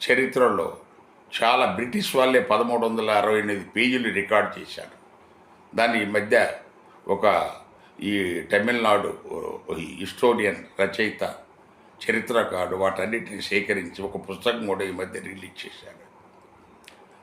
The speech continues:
So, వీళ్ళంతా ఈ రాణి ఝాన్సీ లక్ష్మీబాయి, ఆ తర్వాత మనకు పీస్వాలు, లేకపోతే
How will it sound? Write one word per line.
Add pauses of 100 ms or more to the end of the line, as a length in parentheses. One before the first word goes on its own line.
(140)
So, (140)
వీళ్ళంతా (600)
ఈ
రాణి
ఝాన్సీ
లక్ష్మీబాయి, (680)
ఆ
తర్వాత (460)
మనకు
పీస్వాలు, (720)
లేకపోతే